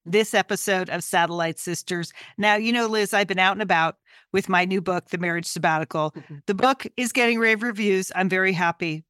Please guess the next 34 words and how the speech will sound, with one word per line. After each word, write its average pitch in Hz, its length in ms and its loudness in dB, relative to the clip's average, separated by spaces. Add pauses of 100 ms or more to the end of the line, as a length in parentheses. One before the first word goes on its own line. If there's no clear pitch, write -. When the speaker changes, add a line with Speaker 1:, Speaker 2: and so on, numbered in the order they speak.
Speaker 1:
But 208 120 -2
you 208 120 -2
know 220 140 2
what 240 120 2
else 233 260 0
is 233 100 -10
getting 226 240 0
rave 220 240 0
reviews? 240 540 -6 (560)
My 302 180 4
hair, 208 320 2
Liz. 185 320 -4
My 247 140 4
hair 214 320 4
from 208 200 -2
Prose 185 520 0
is 196 180 -8
getting 269 220 2 (260)
<laughs> - 220 -20
rave 285 320 4 (180)
reviews. 208 880 -4
Speaker 2:
Leanne, 302 240 6 (120)
I 285 160 10
am 392 120 6
not 359 180 2
surprised. 294 440 6
You 262 160 4
have 311 180 6
been 302 160 2
on 262 200 4
that 226 180 4
Prose 214 360 2
hair 220 280 2
regimen 202 580 2